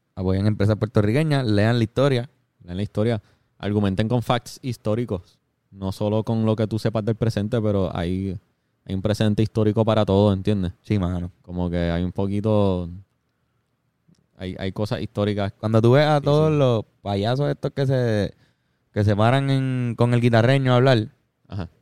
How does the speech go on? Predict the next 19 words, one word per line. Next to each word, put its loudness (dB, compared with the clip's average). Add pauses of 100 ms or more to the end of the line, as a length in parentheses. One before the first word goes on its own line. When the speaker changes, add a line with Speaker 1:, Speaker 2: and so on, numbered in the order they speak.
Speaker 1:
y 2
a, 2
y 2
a 2
argumentar -2 (840)
problemas 0
políticos 4
entre 0
el, -4
entre -2
el -18
Popular 0
y 4
el 2
P 0
N 2
P 2
nada -2
más. -6